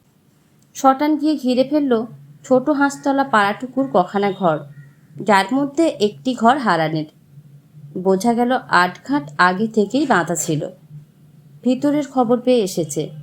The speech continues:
খবর পেয়ে এসেছে মানে খবর দিয়েছে কেউ। আজ বিকালে ভুবন পা দিয়েছে গ্রামে। হঠাৎ সন্ধ্যের পর তাকে অতিথি করে নিয়ে গেছে হারানের মেয়ে ময়নার মা। তার আগে পর্যন্ত ঠিক ছিল না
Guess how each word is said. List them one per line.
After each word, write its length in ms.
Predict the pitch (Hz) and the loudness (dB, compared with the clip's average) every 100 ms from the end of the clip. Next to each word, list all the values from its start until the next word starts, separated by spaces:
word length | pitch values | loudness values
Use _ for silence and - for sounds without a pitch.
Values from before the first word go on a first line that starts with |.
| - - - - - _ _ | -18 -20 -20 -20 -20 _ _
খবর 340 | - 196 208 220 | 0 0 2 0
পেয়ে 220 | 247 226 | 2 0
এসেছে 460 | 190 190 240 262 247 | 0 -2 -4 0 0
মানে 400 | 240 214 190 - - - _ - | 0 0 -2 -4 -14 -20 _ -6
খবর 360 | 214 190 226 214 | 0 0 0 -2
দিয়েছে 420 | 190 175 180 175 | 0 0 0 -6
কেউ। 280 | 165 147 139 - - - - - _ | -2 -4 -4 -14 -20 -20 -20 -20 _
আজ 160 | 208 226 220 | 0 0 0
বিকালে 420 | 240 226 269 269 | -4 0 0 0
ভুবন 380 | 240 240 233 247 | 0 0 0 0
পা 200 | 233 190 | 2 0
দিয়েছে 360 | 185 202 202 226 | 0 -4 -4 -4
গ্রামে। 400 | 180 165 160 139 - - - - - _ | 0 0 0 -6 -12 -20 -20 -20 -20 _
হঠাৎ 280 | 262 269 320 | 0 0 -2
সন্ধ্যের 480 | - 233 220 240 277 | -4 -2 -2 -2 -4
পর 320 | - 226 233 262 | 0 2 2 0
তাকে 260 | 277 277 254 | -4 -2 -2
অতিথি 420 | 208 208 226 254 | -2 -4 -6 -2
করে 200 | 262 208 | 0 0
নিয়ে 160 | 208 | 0
গেছে 460 | 208 233 - 175 190 - - - _ _ - - - | 0 -2 -2 -4 -4 -12 -20 -20 _ _ -20 -20 -2
হারানের 460 | 247 247 285 302 | 2 2 0 -2
মেয়ে 220 | 262 254 | -2 0
ময়নার 440 | 247 202 190 190 170 | 0 0 2 2 0
মা। 200 | 160 165 - _ - _ - - - | -2 -6 -14 _ -20 _ -20 -20 -4
তার 160 | 285 285 | 2 2
আগে 320 | 240 220 269 | 2 0 -4
পর্যন্ত 580 | 277 294 294 311 302 285 277 | -4 -4 0 0 2 0 -2
ঠিক 200 | 247 226 | -6 -6
ছিল 220 | - 277 | -4 0
না 360 | 277 226 202 | 2 2 -2